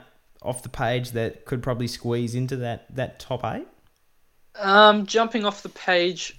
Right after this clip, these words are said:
Speaker 2: no. But if I had to, uh, pick some players that could potentially, um, push those guys in the back half of the year, um, Trent Cotchin is in very good form at the moment with a three-round average of a hundred twenty-nine, and his,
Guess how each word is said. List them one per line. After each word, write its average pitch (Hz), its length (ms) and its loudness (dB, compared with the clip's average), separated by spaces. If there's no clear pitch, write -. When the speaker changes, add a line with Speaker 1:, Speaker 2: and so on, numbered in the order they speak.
Speaker 2:
no. 156 800 4
But 156 260 2
if 156 160 -6
I 156 80 4
had 165 200 0
to, 156 200 0
uh, 139 240 2
pick 160 180 -8
some 147 160 -4
players 135 300 0
that - 280 -4
could 170 360 -4
potentially, 135 760 -2
um, 127 280 0
push - 280 -4
those 135 220 2
guys 120 400 4
in 127 100 -6
the 117 60 -6
back 123 240 0
half 131 240 -2
of 135 60 -8
the 127 60 -2
year, 143 280 -2
um, 120 360 0
Trent 160 280 0
Cotchin 147 400 0
is 131 140 -2
in 123 220 -2
very 123 320 4
good 123 240 -8
form 127 240 2
at - 60 -4
the 123 60 -6
moment 131 300 0
with 135 100 -6
a 131 40 -12
three-round 127 500 4
average 123 300 2
of 120 60 -6
a - 40 -4
hundred 123 360 -4
twenty-nine, 127 720 -2
and 120 340 -6
his, - 340 -4